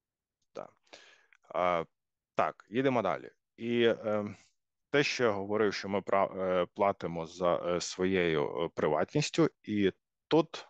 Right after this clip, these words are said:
вступає в гру така штука, як reinforcement learning from human feedback. А, ну,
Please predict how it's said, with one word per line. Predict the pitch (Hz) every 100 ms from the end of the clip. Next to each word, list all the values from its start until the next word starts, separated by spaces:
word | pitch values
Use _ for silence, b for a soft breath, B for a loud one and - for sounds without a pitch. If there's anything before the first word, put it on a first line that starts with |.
| _
вступає | - - - 117 104
в | 87
гру | 127 143
така | 90 95 90
штука, | - 131 -
як | 98 95 - B B B 120
reinforcement | 110 98 - 127 127 127 110 - - _ _ 107
learning | 104 120 120 117 107 104 -
from | 95 90 87
human | 92 - 107 95 90
feedback. | - 95 82 - - _ B B B B B B B _
А, | - - 90 90 87 _ _ _ 156
ну, | 175